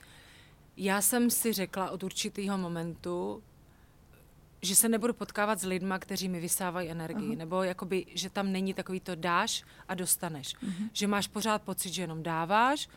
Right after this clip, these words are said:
Speaker 1: a v-, a vlastně se ti to nijak nevrací.
Speaker 2: Mhm.
Speaker 1: A nebo ti ty lidi dávají furt jenom nějaký negace, že zjistíš, že tě bolí hlava, když přijdeš domů, že ti rezonujou
Speaker 2: Mhm.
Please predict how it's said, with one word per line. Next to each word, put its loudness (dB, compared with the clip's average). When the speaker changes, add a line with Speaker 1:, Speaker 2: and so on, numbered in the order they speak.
Speaker 1:
a -4
v-, -6
a -2
vlastně 0
se 0
ti -2
to -2
nijak 2
nevrací. -2
Speaker 2:
Mhm. -2
Speaker 1:
A 4
nebo 2
ti -4
ty 0
lidi 2
dávají 4
furt -4
jenom 2
nějaký 0
negace, -2
že -2
zjistíš, -2
že -2
tě -2
bolí 0
hlava, 0
když -6
přijdeš -8
domů, -8
že -10
ti -4
rezonujou 0
Speaker 2:
Mhm. -6